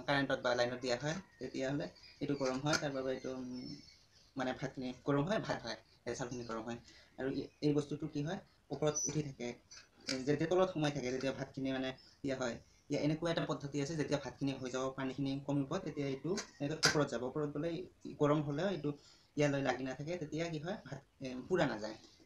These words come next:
এইটো বহুত সুবিধাজনক বস্তু। তো চালেনে?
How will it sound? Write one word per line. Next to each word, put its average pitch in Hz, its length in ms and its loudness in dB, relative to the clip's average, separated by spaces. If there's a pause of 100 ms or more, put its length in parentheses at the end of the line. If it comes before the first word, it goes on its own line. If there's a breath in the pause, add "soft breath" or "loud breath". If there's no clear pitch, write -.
(160)
এইটো 143 120 -4
বহুত 131 240 -4
সুবিধাজনক 131 440 -4
বস্তু। - 240 -8 (2750)
তো 135 80 -2
চালেনে? 156 360 4